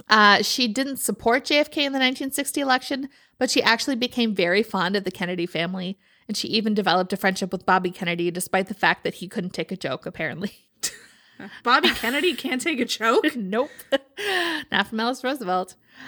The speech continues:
Speaker 1: Uh, she did admit later that she voted for Lyndon Johnson over Barry Goldwater in nineteen sixty-four because she thought Goldwater was too mean. Uh, and she sup-
Speaker 2: Oh, if, if Alice Roosevelt thinks you're too mean.
Speaker 1: Yeah.
Speaker 2: Maybe dial it back.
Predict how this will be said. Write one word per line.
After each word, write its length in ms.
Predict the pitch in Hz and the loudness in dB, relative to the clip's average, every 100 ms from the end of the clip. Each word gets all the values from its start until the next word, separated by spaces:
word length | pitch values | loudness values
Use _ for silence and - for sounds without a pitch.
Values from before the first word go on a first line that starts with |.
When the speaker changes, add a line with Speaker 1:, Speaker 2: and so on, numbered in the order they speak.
| 311 403 | 6 8
Speaker 1:
Uh, 300 | 247 233 220 | 8 8 8
she 220 | 240 - | 2 0
did 240 | 254 277 349 | 0 2 2
admit 340 | 285 247 294 | 0 0 2
later 320 | 220 220 214 | 4 4 4
that 380 | 202 208 190 202 | 4 4 2 0
she 180 | - 226 | -6 -4
voted 320 | 202 202 233 | 0 2 2
for 100 | 240 | 0
Lyndon 320 | 277 262 311 | -4 -4 -4
Johnson 440 | 294 226 196 220 202 | -2 -2 0 -2 -2
over 160 | 196 | -4
Barry 320 | 190 185 196 208 | 0 0 2 2
Goldwater 500 | 196 190 175 175 175 | 2 2 2 2 0
in 80 | |
nineteen 380 | 190 170 208 226 | -2 -4 -4 -6
sixty-four 580 | 247 240 247 220 185 170 | -6 -4 -6 -4 -2 -2
because 260 | 185 196 190 | -4 -4 -4
she 140 | 214 | -2
thought 260 | 190 190 - | -2 -2 0
Goldwater 440 | 202 190 165 170 | -2 0 0 -2
was 160 | 185 - | -4 -8
too 160 | 165 | -8
mean. 400 | 185 175 90 202 - _ _ | -8 -8 -8 -10 -12 _ _
Uh, 200 | 180 151 | -2 -2
and 160 | 185 202 | -4 -6
she 140 | - | -4
sup- 160 | 208 226 | 2 4
Speaker 2:
Oh, 120 | 339 | 4
if, 260 | 190 214 - | 2 -2 -4
if 180 | 269 247 _ _ - | -4 -4 _ _ -2
Alice 340 | 254 330 403 247 | 2 4 2 2
Roosevelt 580 | 185 226 254 269 269 | 2 2 2 2 4
thinks 300 | 233 240 - | 4 4 2
you're 140 | 208 196 | 0 0
too 340 | - 202 208 | 0 2 2
mean. 380 | 202 180 185 220 | 0 -2 0 2
Speaker 1:
Yeah. 540 | 196 180 208 170 151 160 _ _ _ - | 2 4 4 4 0 -4 _ _ _ -4
Speaker 2:
Maybe 260 | 226 349 | 0 2
dial 360 | 240 196 208 233 | 2 2 4 4
it 100 | 208 | 2
back. 500 | 165 247 - 240 - | 2 0 0 -4 -14